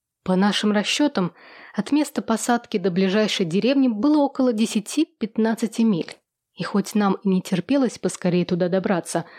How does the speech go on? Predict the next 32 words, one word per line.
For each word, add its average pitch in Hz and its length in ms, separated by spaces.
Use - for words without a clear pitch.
мы 202 100
старались 240 460
держаться 196 540
лесных 185 400
зарослей 196 540
и 202 160
двигаться 196 520
с - 80
осторожностью. - 920
Даже 208 260
Терри 269 320
поумерил 175 460
свой 180 240
пыл, 180 320
убеждённый 214 580
в 185 80
наличии 202 440
здесь 180 340
мужчин, 185 580
и 175 80
мы 247 140
позаботились 233 800
о 202 80
том, 277 240
чтобы 180 340
у 175 80
каждого 233 460
из 160 140
нас 196 220
было 190 220
достаточно 185 760
патронов. 165 760